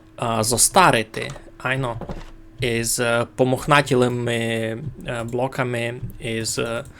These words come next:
бурговчаком, із тиглу. Попробуємо дати сій хижі такого маленького май старенького вида.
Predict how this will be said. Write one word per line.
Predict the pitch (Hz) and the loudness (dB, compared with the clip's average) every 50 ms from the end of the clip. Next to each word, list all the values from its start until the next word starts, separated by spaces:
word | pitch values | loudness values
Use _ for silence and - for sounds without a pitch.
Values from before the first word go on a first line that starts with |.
| - - - - - - - | -20 -20 -20 -20 -16 -10 0
бурговчаком, | 127 131 127 127 131 127 123 - - 131 131 - - 190 190 185 185 185 180 175 175 151 - | 2 4 4 6 6 4 4 4 2 2 2 4 6 6 8 8 8 6 6 4 2 2 0
із | 135 127 117 - - | 0 0 0 -2 -4
тиглу. | - - 185 180 170 156 156 165 160 156 151 143 | 2 4 6 6 6 4 4 4 4 6 4 4
Попробуємо | 139 - 123 - - 160 151 135 135 131 127 123 123 120 120 | 2 0 -2 0 0 0 0 2 2 2 4 4 2 0 0
дати | 117 120 117 - - 135 131 127 123 117 - - - - - - - - | 0 0 0 2 2 2 4 4 2 0 -4 -12 -20 -20 -20 -20 -16 -8
сій | - - - 143 | -6 0 2 2
хижі | 131 127 - - 139 120 120 120 113 | 2 2 2 0 0 2 2 0 0
такого | - - 120 - - 117 117 117 | -2 -4 -6 -4 -4 -4 -4 -4
маленького | 117 117 120 117 117 117 117 - - 117 | -4 -4 -4 -4 -4 -6 -6 -8 -8 -6
май | 117 113 110 110 - - - - - _ _ | -4 -4 -4 -6 -8 -12 -18 -20 -20 _ _
старенького | - - - - - 131 135 135 135 127 120 - 123 117 107 117 113 110 110 110 - - - - - | -6 -4 -2 2 4 6 6 6 6 4 2 0 -4 -4 0 0 0 0 0 -4 -8 -16 -20 -10 -8
вида. | 127 120 131 151 165 170 156 151 147 | -2 0 0 0 2 2 0 0 -2